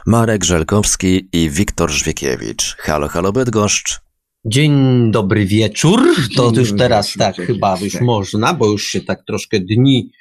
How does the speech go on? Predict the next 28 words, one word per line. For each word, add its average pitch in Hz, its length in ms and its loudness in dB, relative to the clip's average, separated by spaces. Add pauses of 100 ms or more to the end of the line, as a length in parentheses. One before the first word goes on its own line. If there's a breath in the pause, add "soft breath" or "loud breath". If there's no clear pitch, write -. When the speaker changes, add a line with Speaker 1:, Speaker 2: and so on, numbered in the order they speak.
(120 soft breath)
Speaker 2:
skróciły, 131 880 0
to 139 140 -2
możemy 92 480 0
dzień 92 240 0
dobry 90 300 -2
wieczór. 90 500 0 (680 loud breath)
No, 156 240 0 (680)
wsz-, - 220 -4 (920 soft breath)
wszystko 196 400 0
ma 151 140 2
swój 151 220 0
koniec, 104 440 0
nawet 147 320 0
opowiadanie 120 720 0
Wiktora 117 340 -2
Żwikiewicza, 104 760 -2
Sinbad 104 600 -2
na 104 120 0
R 92 120 -2
Q - 120 0
M 101 140 2
pięćdziesiąt 92 480 -2
siedem. 110 440 0 (480 loud breath)
E, 101 400 0
to 113 120 0
jest 98 260 0
trzecie 143 420 0
wydanie 101 600 0